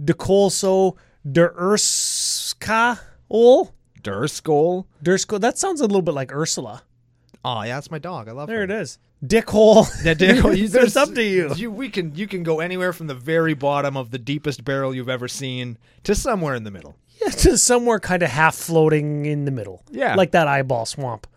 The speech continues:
Speaker 2: Hell yeah, eyeball swamp is
Speaker 1: Yeah,
Speaker 2: fucking
Speaker 1: eyeball
Speaker 2: cool.
Speaker 1: swamp Urso. Also good.
Speaker 2: Also a good one.
Speaker 1: Also
Speaker 2: Yes.
Speaker 1: good.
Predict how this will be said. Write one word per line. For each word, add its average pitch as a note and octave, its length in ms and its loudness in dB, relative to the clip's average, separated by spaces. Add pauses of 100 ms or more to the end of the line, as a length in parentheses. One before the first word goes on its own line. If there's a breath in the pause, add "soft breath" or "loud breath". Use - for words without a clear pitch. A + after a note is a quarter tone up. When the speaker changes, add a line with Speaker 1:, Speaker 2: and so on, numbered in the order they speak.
Speaker 2:
Hell D3 240 0
yeah, A2+ 240 -8
eyeball A2 280 -8
swamp G#2 240 -14
is - 100 -20
Speaker 1:
Yeah, E3+ 280 -2
Speaker 2:
fucking - 120 -4
Speaker 1:
eyeball G#3 360 2
Speaker 2:
cool. G3 60 0
Speaker 1:
swamp G3 380 -2
Urso. D3 460 -4 (260)
Also A3 320 2
good. G#3+ 300 2
Speaker 2:
Also A3 360 2
a G4 60 -2
good G#4 200 -4
one. F3 140 -2
Speaker 1:
Also C#4 320 2
Speaker 2:
Yes. G4 80 0
Speaker 1:
good. F#4 220 -2